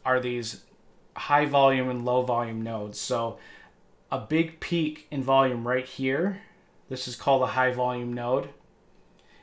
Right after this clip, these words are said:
And then areas where there's not a lot of activity, those are called low volume nodes, or I'd like to call them volume deserts. And so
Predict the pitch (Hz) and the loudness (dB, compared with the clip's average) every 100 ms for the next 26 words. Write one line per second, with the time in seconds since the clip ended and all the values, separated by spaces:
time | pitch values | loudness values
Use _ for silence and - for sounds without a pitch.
0 | _ 135 139 135 139 143 139 131 131 127 | _ -2 2 2 4 4 4 0 0 -2
1 | 113 127 127 131 139 139 135 135 135 - | -2 -2 0 0 2 4 4 2 -2 -4
2 | 143 127 127 123 127 113 123 131 127 120 | -4 -4 -4 -6 -8 -4 0 2 2 -2
3 | 117 113 113 117 147 143 127 - - 123 | -4 -8 -6 0 2 2 -2 -4 -6 -6
4 | 113 117 117 107 104 107 92 87 - - | -4 -4 -6 -8 -8 -8 -10 -12 -12 -14
5 | - _ - - - _ _ - - - | -18 _ -20 -20 -20 _ _ -20 -20 -20
6 | _ _ _ 139 131 151 135 131 | _ _ _ 0 2 4 4 4